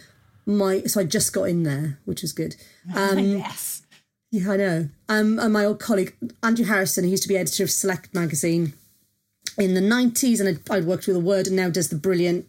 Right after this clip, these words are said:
Speaker 1: Romaniacs and Bunker podcasts. He's
Speaker 2: Ah,
Speaker 1: brilliant.
Speaker 2: yeah.
Speaker 1: He, um, he said to me, "Well, he's leaving his job, so why don't you give him an exit interview?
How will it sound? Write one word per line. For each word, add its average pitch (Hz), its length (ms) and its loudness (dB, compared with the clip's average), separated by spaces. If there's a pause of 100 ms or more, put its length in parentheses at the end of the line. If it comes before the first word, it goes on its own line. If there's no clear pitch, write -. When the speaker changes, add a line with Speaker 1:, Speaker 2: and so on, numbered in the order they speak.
Speaker 1:
Romaniacs 190 640 0
and 175 140 0
Bunker 190 240 -2
podcasts. 185 640 -6
He's 202 120 -2
Speaker 2:
Ah, 226 60 -8
Speaker 1:
brilliant. 165 240 -2
Speaker 2:
yeah. 311 380 -6 (320)
Speaker 1:
He, 254 340 4
um, 240 280 4
he 254 200 2
said 247 180 0
to 233 100 0
me, 240 180 4
"Well, 269 160 2
he's 262 240 2
leaving 302 260 2
his 254 140 2
job, 294 320 0
so 262 140 0
why 254 100 2
don't 294 120 2
you 233 80 2
give 208 220 0
him 190 120 0
an 226 60 2
exit 320 440 0
interview? 151 800 0